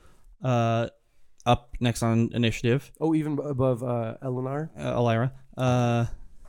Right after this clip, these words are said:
Speaker 1: it's,
Speaker 2: Sorry,
Speaker 1: it's a
Speaker 2: sorry,
Speaker 1: good
Speaker 2: even,
Speaker 1: bit.
Speaker 2: even,
Speaker 1: It's a good
Speaker 2: even,
Speaker 1: bit.
Speaker 2: even above the mitochondria?
Speaker 1: Yes. Uh,
Speaker 2: Powerhouse of the cell.
Speaker 1: s-,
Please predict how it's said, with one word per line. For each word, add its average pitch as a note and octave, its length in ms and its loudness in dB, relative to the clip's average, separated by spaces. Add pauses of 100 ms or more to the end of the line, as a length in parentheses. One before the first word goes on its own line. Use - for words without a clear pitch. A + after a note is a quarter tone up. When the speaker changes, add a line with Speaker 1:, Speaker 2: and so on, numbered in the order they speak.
(220)
Speaker 1:
it's, E3 80 -10
Speaker 2:
Sorry, D3+ 200 4
Speaker 1:
it's C#3+ 120 -4
a - 20 -4
Speaker 2:
sorry, E3 160 0
Speaker 1:
good F#3 60 -4
Speaker 2:
even, F#3 100 2
Speaker 1:
bit. D#3 320 0
Speaker 2:
even, F3 140 2
Speaker 1:
It's G#3 80 2
a - 20 0
good G#3+ 80 0
Speaker 2:
even, G#3+ 200 2
Speaker 1:
bit. A#2+ 360 0
Speaker 2:
even F#3+ 220 0
above F#3+ 260 2 (120)
the D#3+ 80 -2
mitochondria? E3 840 0
Speaker 1:
Yes. G#2+ 320 -4 (280)
Uh, B2+ 460 0 (100)
Speaker 2:
Powerhouse C3 460 2
of C#3+ 60 -2
the C#3 60 -2
cell. A2+ 240 -4
Speaker 1:
s-, A2 180 -10